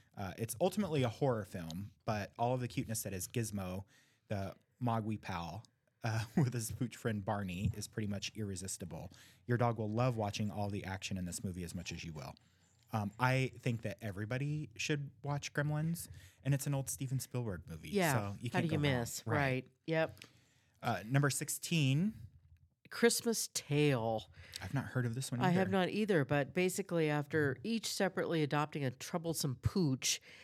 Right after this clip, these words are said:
Speaker 2: uh, two single parents ultimately find a way to share amongst their families. And of course, it's romantic and they, you know, fall in love
Speaker 1: Oh,
Speaker 2: also.
Speaker 1: there you
Speaker 2: So.
Speaker 1: go.
Speaker 2: And the last one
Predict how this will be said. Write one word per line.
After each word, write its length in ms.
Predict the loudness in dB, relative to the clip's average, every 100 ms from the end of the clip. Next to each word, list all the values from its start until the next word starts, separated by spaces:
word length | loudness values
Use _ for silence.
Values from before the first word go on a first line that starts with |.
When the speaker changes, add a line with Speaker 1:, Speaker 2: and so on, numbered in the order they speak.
| -20 0
Speaker 2:
uh, 440 | 4 6 6 4 2 -6 -14 _
two 240 | -2 2 2
single 300 | 2 2 2
parents 380 | 4 4 4 2
ultimately 600 | 2 0 -2 -2 0 0
find 280 | 2 2
a 60 | 4
way 140 | 2
to 100 | 2
share 880 | 0 -2 2 4 6 6 4 4 2 -2 -14 -16 -20 -6
amongst 320 | 0 2 2
their 100 | 0
families. 520 | 0 2 2 4 2 0
And 140 | -2
of 100 | -2
course, 440 | -4 -2 0 -2 -4
it's 240 | -4 0
romantic 520 | 2 2 0 -2 -2
and 160 | -2 -2
they, 320 | -4 -4 -6 -6
you 160 | -4
know, 220 | -4 -4 -4
fall 200 | -4 -2
in 80 | -4
love 260 | -4 -4 -4
Speaker 1:
Oh, 40 |
Speaker 2:
also. 360 | -4 -2 -4 -2
Speaker 1:
there 100 | -4 -4
you 60 |
Speaker 2:
So. 80 | -2
Speaker 1:
go. 440 | 0 0 0 -2 -4 -8 -18 -4
Speaker 2:
And 140 | -2 0
the 100 | 2
last 480 | 4 4 4 0
one 460 | -2 0 2 0 -6